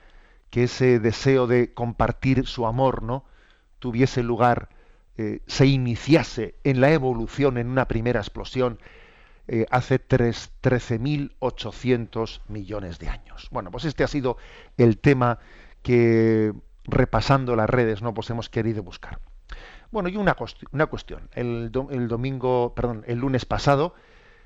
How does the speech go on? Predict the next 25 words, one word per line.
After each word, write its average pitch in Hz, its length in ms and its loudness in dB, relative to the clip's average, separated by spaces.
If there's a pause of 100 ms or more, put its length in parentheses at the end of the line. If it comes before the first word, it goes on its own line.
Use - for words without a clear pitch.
(220)
traje 143 360 2
aquí 135 220 2
a 127 80 2
colación 139 640 0
una, 123 480 0 (920)
una 127 220 0
canción, 117 580 -2 (840)
Diecinueve 120 520 0
días 123 500 4
y 117 200 -2
quinientas 110 500 -2
noches, 113 420 -4
de 107 80 -2
Sabina, 110 480 -2
y, 101 140 -4 (560)
y 117 160 -4
expresé 127 580 2
en 123 120 -2
esa 123 160 -2
canción, 131 420 0
pues, 120 260 -4
pues, - 220 -16
hice 143 180 -6
una 120 160 0
crítica, 127 540 0